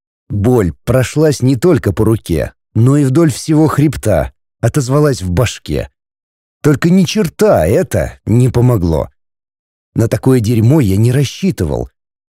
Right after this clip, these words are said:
Все должно было быть куда проще. Махом смел с тумбочки все, что на ней было.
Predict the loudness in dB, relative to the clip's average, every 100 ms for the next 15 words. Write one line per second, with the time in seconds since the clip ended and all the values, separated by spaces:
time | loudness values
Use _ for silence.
0 | _ _ -12 0 2 4 2 2 2 2
1 | 2 2 0 -2 -4 0 2 2 0 0
2 | 2 2 -2 -8 -10 -12 _ _ _ _
3 | _ _ _ _ 0 2 2 0 0 0
4 | 2 0 0 2 2 0 -2 -4 0 0
5 | 0 0 2 2 2 0 0